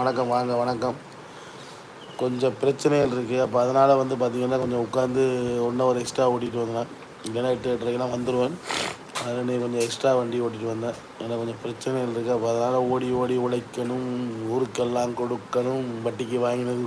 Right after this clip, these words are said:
கொடுக்கணும். என்ன பண்றது? வட்டி, நம்மளை வச்சு வட்டிக்காரன் தான் வாழ்றேன். நம்ம அர்ஜென்ட்டுக்கு அவசரத்துக்கு வாங்குறோம்ல,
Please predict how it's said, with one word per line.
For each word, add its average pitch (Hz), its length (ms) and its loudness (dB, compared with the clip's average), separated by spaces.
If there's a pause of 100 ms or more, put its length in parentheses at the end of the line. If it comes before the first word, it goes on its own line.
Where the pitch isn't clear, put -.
கொடுக்கணும். 127 580 -2 (680)
என்ன 127 240 4
பண்றது? 127 320 2 (1120)
வட்டி, 113 200 -2 (160)
நம்மளை 131 280 6
வச்சு 135 220 8
வட்டிக்காரன் 131 520 8
தான் 135 140 8
வாழ்றேன். 131 360 6 (1160)
நம்ம 123 200 4
அர்ஜென்ட்டுக்கு 135 420 8
அவசரத்துக்கு 127 460 6
வாங்குறோம்ல, 127 440 6